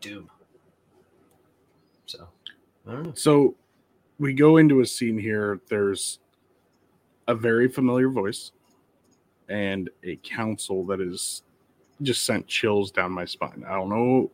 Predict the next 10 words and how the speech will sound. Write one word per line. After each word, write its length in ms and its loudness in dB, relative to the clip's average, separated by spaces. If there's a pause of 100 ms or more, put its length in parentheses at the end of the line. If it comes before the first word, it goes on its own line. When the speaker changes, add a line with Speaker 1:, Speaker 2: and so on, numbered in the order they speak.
Speaker 2:
what 300 0
kind 180 2
of 60 4
reaction 440 2
you 160 4
had 220 0
to 160 4
it, 200 0 (720)
but 340 0 (260)
I, 360 4